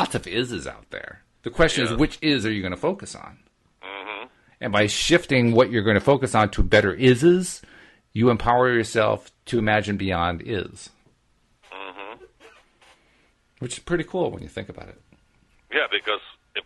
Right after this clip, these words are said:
Speaker 2: we keep focusing on what is, we're gonna keep attracting what is. If we focus on what we want, then the what we want will eventually become our what is.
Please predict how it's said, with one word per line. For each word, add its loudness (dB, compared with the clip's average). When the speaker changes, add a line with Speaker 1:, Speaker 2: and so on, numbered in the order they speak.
Speaker 2:
we -8
keep -10
focusing -8
on -6
what -6
is, -8
we're -14
gonna -12
keep -20
attracting -6
what -10
is. -16
If -20
we -16
focus -8
on -8
what -10
we -10
want, -4
then -6
the -6
what -6
we -8
want -4
will -8
eventually -8
become -8
our -6
what -8
is. -12